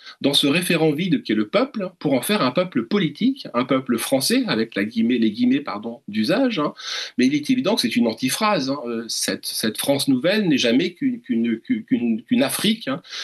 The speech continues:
qu'une Afrique nouvelle, hein, qui se déverse, hein, euh, euh, qui déverse son surplus démographique, hein, dans l'Europe de l'Ouest, hein, et dans la France en particulier. Et on retombe sur Bernard Lugan, que, que j'évoquais, Lugan a fait un livre, le, le titre est génial, le bouquin,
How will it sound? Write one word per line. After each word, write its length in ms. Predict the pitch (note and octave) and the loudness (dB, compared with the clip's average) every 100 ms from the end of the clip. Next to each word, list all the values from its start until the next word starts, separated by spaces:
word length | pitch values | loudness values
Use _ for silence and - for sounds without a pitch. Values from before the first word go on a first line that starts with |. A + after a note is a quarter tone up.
| - - | -4 2
qu'une 140 | C3 | 2
Afrique 320 | C3+ - F3 | 2 -2 2
nouvelle, 360 | C3 B2 A3+ A3 | 2 4 2 0
hein, 140 | D#3+ - - | -4 -10 -8
qui 80 | - | 0
se 120 | B2+ | 2
déverse, 560 | A#2+ C#3 C#3+ A#3+ - - | 2 2 2 0 0 -2
hein, 200 | D#3 - D3+ | -2 -4 -4
euh, 180 | D3+ C#3+ - | -4 -2 -2
euh, 320 | B2+ B2+ B2 | 0 0 -4
qui 160 | - A#2 | -2 0
déverse 400 | C3 E3+ E3+ C3+ | 2 2 0 -2
son 180 | C3 B2 | -2 -2
surplus 460 | - - - E3 | 0 -2 0 0
démographique, 680 | C3 A#2 A2 A#2 - C4+ - | 2 0 0 -2 2 0 0
hein, 140 | - - - - - | -8 -8 -12 -12 -2
dans 140 | B2 C#3 | 2 4
l'Europe 300 | C3 C3 A2+ | 4 0 2
de 80 | |
l'Ouest, 420 | A2 C#3+ B3+ - D3+ | 2 2 0 -4 -4
hein, 120 | D3 | -2
et 100 | C3 | -2
dans 120 | A2+ | 0
la 100 | A2 | -2
France 280 | - F3+ F3 | 0 0 0
en 80 | C3+ | -2
particulier. 640 | C3 - C3+ C3 A2 G#2 - - - - - | -4 -4 -4 -2 -2 -6 -12 -16 -16 -4 2
Et 80 | |
on 80 | B2+ | 4
retombe 380 | A#2+ C#3 F#3 F#3+ | 4 2 0 0
sur 180 | - B2+ | 0 2
Bernard 360 | C3+ C3+ A#2+ | 2 2 2
Lugan, 320 | A#2+ B2+ C#3+ D3 | 2 2 2 0
que, 220 | - A#2+ | -4 -6
que 180 | G#2+ G#2+ | -4 -2
j'évoquais, 520 | A2 G#2 A#2+ - G#3+ | 0 0 -2 0 0
Lugan 280 | F#3 D#3 F#3 | 2 2 2
a 60 | D#3+ | 0
fait 140 | C3 | 0
un 80 | B2 | 2
livre, 340 | E3+ E3+ A#2+ | 0 -2 -4
le, 180 | A2 A#2 | 0 2
le 160 | B2 B2+ | 2 0
titre 280 | F3 F3 | -4 -2
est 60 | B2+ | 0
génial, 560 | B2 C#3 D#3+ G3 F3 B2+ | 2 2 2 0 -2 -2
le 100 | C3 | -2
bouquin, 400 | B2+ - E3 | -2 0 0